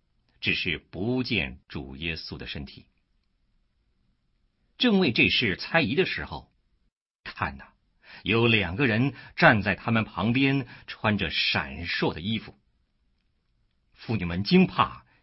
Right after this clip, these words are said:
将脸伏地。那两个人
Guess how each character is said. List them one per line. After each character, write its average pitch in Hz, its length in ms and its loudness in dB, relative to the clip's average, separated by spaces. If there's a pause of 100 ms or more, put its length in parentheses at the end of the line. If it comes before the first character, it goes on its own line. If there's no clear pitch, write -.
将 110 460 2
脸 69 220 -8
伏 - 260 -10
地。 - 220 -8 (1120)
那 214 140 8
两 98 200 6
个 123 80 2
人 117 380 0